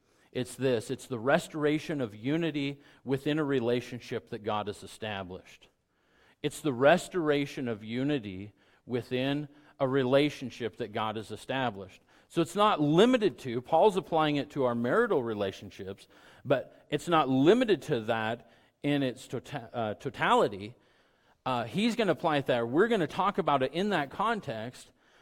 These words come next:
but it's the restoration of unity within a relationship that God has established. Uh, you can, uh, apply that in a broad form we can look back, actually, and, and the Bible is packed full of examples of relationships that were broken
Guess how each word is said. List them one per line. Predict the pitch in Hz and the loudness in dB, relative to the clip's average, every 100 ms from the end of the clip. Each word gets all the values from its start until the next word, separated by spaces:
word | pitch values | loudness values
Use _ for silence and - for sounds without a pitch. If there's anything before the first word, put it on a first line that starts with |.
| _ | _
but | 156 180 | 4 6
it's | 185 180 | 4 0
the | |
restoration | 151 190 208 - 160 170 170 160 | 2 2 0 0 2 2 0 -4
of | 127 | -4
unity | 117 151 156 113 104 110 - _ | -2 0 0 -2 -4 -8 -14 _
within | 117 117 135 | -8 -4 -4
a | 127 | -2
relationship | 113 110 117 - 110 - 95 90 _ _ _ _ _ _ 113 | -2 0 -2 -4 -14 -10 -10 -10 _ _ _ _ _ _ -8
that | 113 101 | -6 -6
God | 104 101 104 98 | -4 -2 -4 -6
has | 104 98 - - _ _ - | -10 -12 -14 -20 _ _ -18
established. | 92 - 107 107 95 90 101 - _ _ _ _ - | -16 -8 -6 -6 -8 -12 -16 -20 _ _ _ _ -16
Uh, | 107 | -12
you | 104 131 | -8 -6
can, | 127 110 | -6 -10
uh, | 92 - | -14 -16
apply | 107 117 110 | -14 -6 -6
that | 104 98 | -4 -6
in | 104 | -8
a | |
broad | 98 110 113 104 | -8 -6 -6 -8
form | 107 101 101 _ _ _ _ _ _ _ _ _ 147 | -12 -12 -14 _ _ _ _ _ _ _ _ _ 2
we | 175 | 4
can | 160 | 6
look | 143 143 | 4 6
back, | 131 131 | 4 4
actually, | 135 139 - 127 123 113 | 0 -2 -2 -2 -2 -2
and, | 107 101 - | -6 -12 -12
and | 120 | -6
the | 120 | -2
Bible | 117 151 143 113 | 2 2 2 -4
is | - | -6
packed | - 175 175 185 | -10 -6 -4 -6
full | - 143 131 123 | -10 -6 -4 -4
of | 113 | -6
examples | 104 101 147 147 127 107 110 | -8 -6 -4 -2 -4 -8 -10
of | 101 | -10
relationships | 101 113 131 - 101 104 87 | -4 -2 -2 -6 -14 -14 -12
that | 110 | -12
were | 107 | -12
broken | 95 104 127 120 95 92 | -10 -2 -2 -4 -10 -16